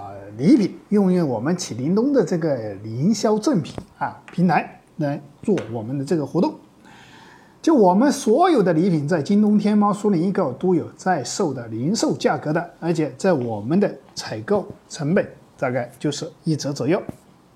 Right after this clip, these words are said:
那首先第一个就是说，我们当时做了大概七个套餐。首先第一档就是消费储值两千等于四千五，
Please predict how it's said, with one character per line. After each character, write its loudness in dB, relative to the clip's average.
那 4
首 4
先 4
第 4
一 6
个 6
就 4
是 4
说， 4
我 2
们 2
当 4
时 2
做 2
了 0
大 0
概 0
七 4
个 6
套 2
餐。 -6
首 2
先 4
第 8
一 6
档 4
就 4
是 2
消 4
费 0
储 2
值 4
两 4
千 4
等 0
于 4
四 2
千 2
五， -4